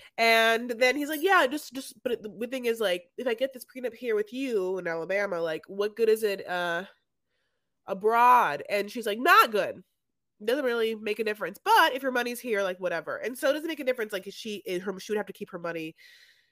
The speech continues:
in her own bank account. And she's like, "Well, I might just, like, make a joint bank account, have some money there or whatever." And he, like, just freaks out. He's just like, there, Osama is, I don't trust him. And he is just going to, like,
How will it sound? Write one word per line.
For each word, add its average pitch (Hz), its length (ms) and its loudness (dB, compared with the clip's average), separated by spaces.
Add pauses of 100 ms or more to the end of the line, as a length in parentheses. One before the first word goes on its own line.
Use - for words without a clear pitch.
(600)
in 214 340 2 (140)
her 208 160 0
own 196 140 0
bank 190 160 -2
account. 175 340 -4
And 175 100 -10
she's 226 200 -8
like, 214 180 -2
"Well, 415 100 4
I 508 280 6
might 508 160 2
just, 453 120 0
like, 427 80 0
make 370 160 -2
a 403 60 -2
joint 403 300 -2
bank 392 160 -2
account, 330 340 -6
have 294 180 -4
some 381 280 -4
money 359 240 -4
there 285 440 0
or 262 40 0
whatever." 240 360 -2
And 220 120 -2
he, 240 160 -10
like, 277 160 -6
just 285 160 -12 (100)
freaks 214 400 -12
out. 226 400 -2
He's 185 140 -10
just 190 200 -10
like, 180 220 -4 (380)
there, 190 140 -8 (120)
Osama 196 580 0
is, 147 440 -8 (100)
I 175 80 -2
don't 156 180 -4
trust 302 380 -2
him. 294 220 -2 (300)
And 185 140 -4
he 196 420 -4
is 180 120 -2
just 175 220 -4
going 170 340 0 (120)
to, 151 320 -2
like, 139 220 -2